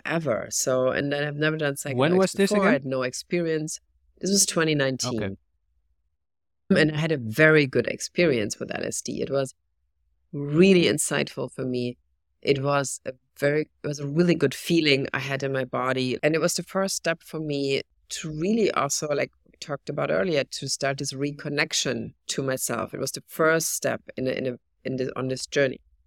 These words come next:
Speaker 1: And it wasn't like I would go, come out of the trip and say like, "Oh, everything in my life now has to change." Although I already knew that some things were about to change and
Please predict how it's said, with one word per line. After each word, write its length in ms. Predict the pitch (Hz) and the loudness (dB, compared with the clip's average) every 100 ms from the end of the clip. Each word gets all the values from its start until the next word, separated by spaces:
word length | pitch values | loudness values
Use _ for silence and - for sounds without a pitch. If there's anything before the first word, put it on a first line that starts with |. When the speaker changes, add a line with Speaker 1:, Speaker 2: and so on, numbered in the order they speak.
| _ | _
Speaker 1:
And 240 | 151 165 165 | 2 2 4
it 140 | 165 | 2
wasn't 340 | 151 220 320 254 | 2 2 2 2
like 280 | 151 143 - _ - | 4 2 -4 _ -2
I 100 | 143 | 0
would 220 | 143 - | 0 -2
go, 180 | - 143 147 | -6 -6 -8
come 220 | - 147 | -4 2
out 120 | 139 | 4
of 120 | 135 - | 2 -2
the 80 | |
trip 260 | 135 151 143 | -4 -2 -2
and 140 | 127 | -2
say 120 | - 131 | -2 -2
like, 200 | 120 - | -2 -4
"Oh, 260 | 156 143 127 | -4 -4 -2
everything 460 | 156 135 120 135 | -4 -4 -2 -2
in 80 | 135 | 0
my 100 | 127 | 0
life 280 | 127 127 - | -2 -2 -4
now 220 | 127 120 | -6 -6
has 180 | 120 120 | -6 -8
to 100 | 120 | -8
change." 460 | - 175 151 127 - _ _ _ _ _ _ _ _ _ | -4 0 0 0 -6 _ _ _ _ _ _ _ _ _
Although 520 | - 180 185 147 131 127 | 4 6 8 8 8 6
I 220 | 139 139 | 4 4
already 360 | 135 135 131 | 4 2 0
knew 440 | 131 151 185 160 135 | -2 2 2 4 4
that 400 | 131 127 - - _ _ _ _ _ | 2 2 -2 -10 _ _ _ _ _
some 300 | - 160 151 | -2 2 0
things 640 | 156 151 147 151 - - - - | 4 4 6 4 2 -4 -6 -6
were 520 | 139 135 127 131 143 - 147 | 2 4 4 2 0 -2 0
about 340 | 143 127 135 | 6 6 4
to 100 | - | -2
change 540 | 143 - 139 82 - - | -2 2 4 2 -4 -4
and 140 | 131 | -4